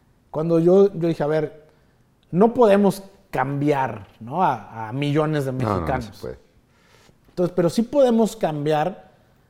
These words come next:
Speaker 1: nuestras actitudes, ¿no? Nuestros comentarios, que se vale también no estar de acuerdo. A mí me, a mí me llamó una vez la atención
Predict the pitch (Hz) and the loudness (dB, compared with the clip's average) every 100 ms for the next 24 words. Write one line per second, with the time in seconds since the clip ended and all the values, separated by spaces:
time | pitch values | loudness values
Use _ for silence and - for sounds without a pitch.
0 | _ _ - 107 113 - 101 104 - 101 | _ _ -16 -14 -12 -14 -14 -14 -16 -10
1 | 160 185 175 185 - - _ _ _ _ | 0 2 4 2 -6 -20 _ _ _ _
2 | _ _ - 127 196 180 120 - 104 - | _ _ -14 -8 -8 -6 -8 -10 -14 -14
3 | 120 113 113 156 165 180 180 - _ _ | -14 -12 -4 -2 0 -2 -6 -20 _ _
4 | _ _ _ _ 165 147 _ _ - 135 | _ _ _ _ -8 -8 _ _ -14 -10
5 | 135 214 285 - 180 214 233 226 - 226 | -4 -2 -2 0 0 0 -2 -4 -6 -8
6 | 220 175 - 190 226 156 117 _ _ _ | -6 -8 -10 -10 -8 -10 -14 _ _ _
7 | _ _ 127 160 208 220 214 - 156 165 | _ _ -10 -4 0 0 -2 -12 -8 -4
8 | 190 214 196 165 151 170 190 185 175 175 | -2 0 0 -2 -4 -4 -4 -2 -2 -4
9 | - 165 156 139 127 107 - 143 147 220 | -8 -10 -10 -8 -8 -8 -8 -8 -8 -12